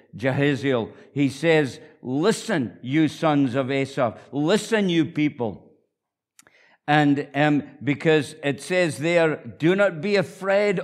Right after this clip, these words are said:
or dismayed of this great multitude, for the battle is not yours, but God's." My goodness, that takes the pressure off. The battle belongs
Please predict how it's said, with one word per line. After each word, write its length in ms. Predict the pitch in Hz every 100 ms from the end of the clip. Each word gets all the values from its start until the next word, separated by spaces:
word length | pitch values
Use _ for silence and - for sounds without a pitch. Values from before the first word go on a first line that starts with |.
| 175
or 140 | 190
dismayed 880 | 170 185 - - 196 226 196 135 - - -
of 220 | - 156 127
this 200 | 170 -
great 360 | 160 196 185
multitude, 800 | 160 185 208 180 135 156 147 104 - _
for 120 | 156
the 120 | 135
battle 580 | 101 147 165 160 143 117 -
is 280 | - 143 -
not 280 | 131 135 110
yours, 400 | 135 147 135 107
but 320 | 92 127 87
God's." 580 | 127 - - - - - _ _
My 220 | 107 120 95
goodness, 520 | - 117 104 104 -
that 240 | 120 117
takes 240 | - 117 -
the 80 |
pressure 560 | 92 - 117 98 104 90
off. 180 | 85 - _ _ _ _ _ _ _ -
The 80 |
battle 720 | 107 87 135 160 165 160 143 - _ 104
belongs 1000 | 123 120 110 127 139 139 139 135 135